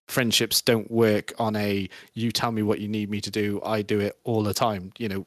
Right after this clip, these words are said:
we can actually play computer games together. We can actually, you know, hang out, maybe go for a coffee, you know, all these things. So,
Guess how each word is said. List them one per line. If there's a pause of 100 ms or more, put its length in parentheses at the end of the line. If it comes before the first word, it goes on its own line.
(160)
we
can
actually
play
computer
games
together.
We
can
actually,
you
know, (340)
hang
out,
maybe
go
for
a
coffee,
you
know,
all
these
things.
So,